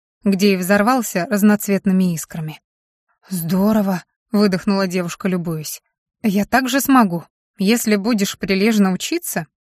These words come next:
ещё и не так сможешь. Продолжим?" Элла энергично закивала.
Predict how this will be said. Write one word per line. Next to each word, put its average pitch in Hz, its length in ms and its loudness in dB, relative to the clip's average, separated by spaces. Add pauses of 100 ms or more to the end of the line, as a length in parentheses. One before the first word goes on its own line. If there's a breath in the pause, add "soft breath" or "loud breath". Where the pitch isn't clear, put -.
ещё 233 320 0
и 254 80 4
не 233 140 4
так - 200 -6
сможешь. - 520 -10 (140)
Продолжим?" 175 540 -6 (520)
Элла 254 340 4
энергично 202 640 2
закивала. 156 480 -8